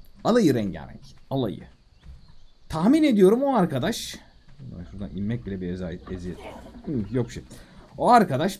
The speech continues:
büyük ihtimalle pasifteyim. Olması lazım. Yavru yani, bunu bayıltmıyorsun. Onu gidiyorsun, seviyorsun. Canım. Kuzum.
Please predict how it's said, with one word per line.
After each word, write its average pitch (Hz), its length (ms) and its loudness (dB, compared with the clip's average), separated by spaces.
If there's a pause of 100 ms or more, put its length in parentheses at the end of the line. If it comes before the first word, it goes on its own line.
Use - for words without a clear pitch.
(140)
büyük 160 180 2
ihtimalle 117 520 -4 (2500)
pasifteyim. 180 540 -2 (720)
Olması 143 380 0
lazım. 110 340 -4 (480)
Yavru 196 340 4
yani, 131 240 2
bunu 139 160 -4 (320)
bayıltmıyorsun. 101 600 -2
Onu 147 220 -6
gidiyorsun, 180 480 -8 (220)
seviyorsun. 135 440 0 (840)
Canım. 151 640 4 (800)
Kuzum. 156 800 6